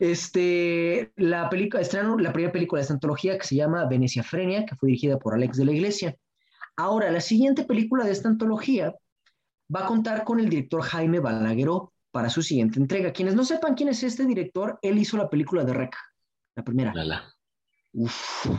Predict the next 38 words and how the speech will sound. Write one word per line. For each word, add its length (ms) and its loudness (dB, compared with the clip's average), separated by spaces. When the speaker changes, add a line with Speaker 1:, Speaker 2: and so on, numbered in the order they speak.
Speaker 2:
Esa 100 -6
está 140 -8
muy 100 2
Speaker 1:
belleza, 460 0
Speaker 2:
chida. 120 -20
Speaker 1:
la 120 -12
neta, 240 -14
sí. 320 -12
No 100 2
me 80 4
Speaker 2:
La 80 4
Speaker 1:
gustaron 280 2
las 100 2
Speaker 2:
siguiente 220 4
Speaker 1:
secuelas. 160 2
Speaker 2:
ya, 400 2
ajá, 260 2
Speaker 1:
No. 100 0
Speaker 2:
sí, 280 2
no 220 0
hablemos 280 2
de 80 4
eso, 160 2
Speaker 1:
<laughs> 40 -6
Speaker 2:
pero 120 2
la 120 0
primera 260 0
está 180 -4
muy 220 -8
chida. 200 -6
Speaker 1:
La 100 -12
primera 180 0
es 200 -6
una 120 -2
joyita. 520 -2
Y 60 0
pues 160 0
bueno, 320 0